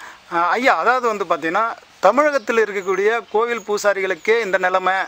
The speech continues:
அப்படின்னு ஐயா வந்து ஜெய்சங்கர், ஜெய் ஐயா வந்து சொன்னாரு. ஆ,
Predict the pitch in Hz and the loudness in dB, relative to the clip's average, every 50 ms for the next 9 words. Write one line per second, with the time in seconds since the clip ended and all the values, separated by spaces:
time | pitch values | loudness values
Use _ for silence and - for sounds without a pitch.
0 | - - - 143 143 - 170 180 170 156 156 175 196 196 180 151 151 175 190 190 | -8 -8 -8 -8 -6 -6 -6 -6 -6 -4 -4 -2 0 0 0 -2 -2 0 0 0
1 | 180 165 165 165 165 190 185 170 147 175 190 196 208 196 170 156 151 139 175 190 | 0 0 -4 -4 -6 -6 -6 -4 -4 -4 -4 -2 -4 -4 -6 -6 -8 -6 -4 -2
2 | 208 202 185 165 151 151 156 160 160 - 151 151 165 165 139 131 139 - - - | -2 -2 0 -2 -2 -4 -6 -8 -10 -10 -8 -4 -2 -2 -2 -4 -8 -12 -14 -18
3 | - - - - - - - - - - 175 | -20 -20 -20 -20 -20 -20 -20 -20 -8 -6 -4